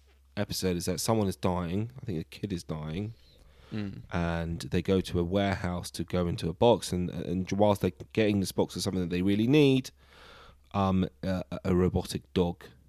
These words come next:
Speaker 1: uh, i-, i-, is activated and basically tries to kill them all off. And it seems to suggest that this is what's actually been killing people off, and why we're, it's a po-, it's certainly a post-apocalyptic
Speaker 2: Mm.
Speaker 1: kind of. And actually, we find out that actually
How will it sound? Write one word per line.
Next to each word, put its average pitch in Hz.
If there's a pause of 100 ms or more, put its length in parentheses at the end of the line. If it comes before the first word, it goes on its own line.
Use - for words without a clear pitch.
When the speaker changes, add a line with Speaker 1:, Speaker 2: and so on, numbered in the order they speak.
(540)
Speaker 1:
uh, 82 (120)
i-, - (120)
i-, -
is 87
activated -
and 85
basically 90
tries -
to - (200)
kill -
them 78
all 78
off. -
And 92
it 73
seems 92
to - (140)
suggest -
that 85
this 87
is 87
what's -
actually 95 (680)
been 87
killing 90
people 87
off, 82
and 85
why 87
we're, 87
it's 98
a 113
po-, 113
it's 107
certainly 113
a -
post-apocalyptic -
Speaker 2:
Mm. 101
Speaker 1:
kind 85
of. 80 (1040)
And 101
actually, 101
we 92
find 92
out 92
that -
actually -